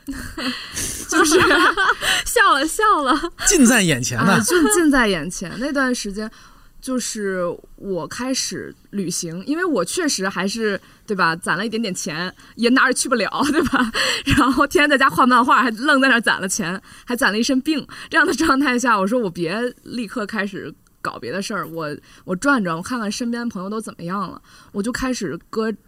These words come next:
Speaker 1: 全中国旅行，然后就去各种各样的朋友家。
Speaker 3: 等你说的是不是有点矛盾？
Speaker 1: 啊。
Speaker 3: 说哪儿也不能去，全中国旅行。
Speaker 1: 不，不，不，不，不，画漫画的时候哪儿也不能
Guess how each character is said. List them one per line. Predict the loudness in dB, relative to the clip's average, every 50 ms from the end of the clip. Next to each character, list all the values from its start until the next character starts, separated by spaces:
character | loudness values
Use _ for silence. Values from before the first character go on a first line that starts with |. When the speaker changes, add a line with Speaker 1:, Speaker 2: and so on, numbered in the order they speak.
| _ _ _ _
Speaker 1:
全 | -6 -4 -2 -2
中 | 0 0 0
国 | 0 0 -2
旅 | -4 -6
行， | -10 -12 -14 -14 -16 -18 -20 -20 _ _ _ _ _
然 | -10 -8 -6 -6
后 | -4 -6 -6
就 | -6 -6 -6
去 | -6 -6 -6 -6 -4 -6 -6
各 | -4 0 0 0
种 | 0 0 -2
各 | -2
样 | -2 -2
的 | -2 -4
朋 | -6 -8 -8 -6 -4
友 | -4
家。 | -4 -4 -4 -6 -4 -2
Speaker 3:
等 | 0 2 2
你 | 2 2
说 | 4 4 4 4
的 | 4 4
是 | 2 2 2
不 | 2 2
是 | 4 6
有 | 6 6
点 | 6 4 2
矛 | -2 -6 -4
盾？ | -2 -2 -2 -2 -4 -8 _ -16
Speaker 1:
啊。 | -12 -10 -10 -10 -12 -16 _ _
Speaker 3:
说 | _ -14 -8 -8
哪 | -2 2
儿 | 4 6
也 | 6
不 | 6 4 2
能 | 4 4 4
去， | 4 4 4 4 2 0 -2 -8 -16 -16 -16 -14 -6
全 | -2 0 2 4
中 | 6 6 8
国 | 8 6 6
旅 | 6 6
行。 | 6 6
Speaker 1:
不， | 6 4 2
不， | 2 -2 -4 0 4 4 4 4
不， |
不， | 4 2 0 0 -2 -8 _ _
不， | -6 0
画 | 2 4 6
漫 | 6 4 4
画 | 6 4 4 4
的 | 4 0
时 | -2 -4 -6
候 | -6 -6
哪 | -8 -8
儿 | -10
也 | -10
不 | -10 -12
能 | -12